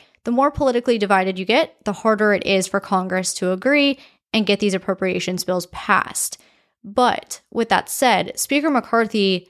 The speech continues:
doesn't necessarily want a shutdown. He's said it before. He knows it doesn't help anyone. It's not good for anyone. The problem is, not only do you have division between the Republicans and the Democrats,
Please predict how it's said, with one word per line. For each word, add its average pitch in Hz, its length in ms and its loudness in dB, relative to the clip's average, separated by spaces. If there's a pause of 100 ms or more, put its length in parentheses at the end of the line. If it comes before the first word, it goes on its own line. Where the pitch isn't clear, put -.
(160)
doesn't 208 260 0
necessarily 185 560 0
want 175 280 -4
a - 40 -6
shutdown. 202 500 2
He's 190 460 -4
said 190 200 0
it 247 120 -2
before. 233 500 2 (300)
He 240 260 -2
knows 214 380 2
it - 340 -8
doesn't 196 300 0
help 185 260 -2
anyone. 185 400 2
It's - 260 -4
not 180 340 -4
good 214 200 0
for 214 140 -2
anyone. 202 560 0 (520)
The 233 160 0
problem 294 520 2
is, 196 400 2 (540)
not 240 280 2
only 254 280 2
do 208 120 -2
you 214 160 0
have 208 380 0
division 202 460 2
between 196 320 -2
the 185 100 0
Republicans 185 560 -2
and 180 120 -4
the 175 80 -4
Democrats, 214 760 2